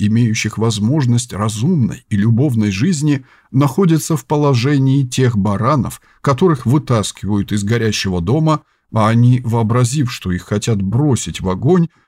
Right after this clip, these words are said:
все силы употребляют на борьбу с теми, которые хотят спасти их. Из страха перед смертью люди не хотят выходить из неё.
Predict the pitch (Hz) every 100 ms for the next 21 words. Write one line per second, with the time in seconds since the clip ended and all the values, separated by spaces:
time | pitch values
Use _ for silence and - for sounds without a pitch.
0 | - - - 165 214 - - 160 147 147
1 | 135 131 127 127 101 120 135 131 127 120
2 | 127 135 120 120 - - 107 98 107 135
3 | - _ - 127 123 104 113 123 147 123
4 | 120 98 - 107 117 - 190 156 - -
5 | - _ _ _ _ _ _ _ 110 117
6 | - 135 127 123 120 117 - 113 147 127
7 | - - - 104 131 127 123 123 123 113
8 | 110 127 127 113 104 92 107 123 95 -
9 | 92 87